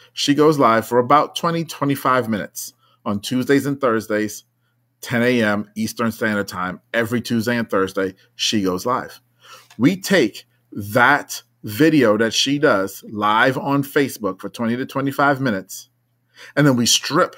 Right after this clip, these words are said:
the audio off of it and send it off to the podcast land for all of her podcasters to li-, listen to.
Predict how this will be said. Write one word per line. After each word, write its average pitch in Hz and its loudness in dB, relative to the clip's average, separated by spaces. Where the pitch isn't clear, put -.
the 131 -4
audio 139 6
off 143 4
of 170 0
it 240 -2
and 131 -2
send 147 -2
it 156 4
off 131 0
to 131 0
the 117 0
podcast 107 -2
land 98 -8
for - -8
all 120 4
of 123 0
her 139 2
podcasters 117 -2
to 107 -8
li-, 98 -8
listen 110 -6
to. 90 -10